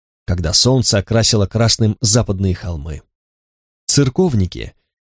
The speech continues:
вместо того, чтобы укрыться в этих холмах, предпочли остаться при скудных удобствах Кетрихта,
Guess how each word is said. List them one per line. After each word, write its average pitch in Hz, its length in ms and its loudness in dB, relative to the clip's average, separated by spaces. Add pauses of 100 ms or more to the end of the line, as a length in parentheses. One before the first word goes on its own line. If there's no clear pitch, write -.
(100)
вместо 117 500 2
того, 131 220 2
чтобы 123 380 2
укрыться 147 520 2
в 95 40 2
этих 90 200 -2
холмах, 90 500 0 (420)
предпочли 147 540 2
остаться 139 420 0
при 123 160 2
скудных 127 480 0
удобствах 120 560 0
Кетрихта, - 640 -4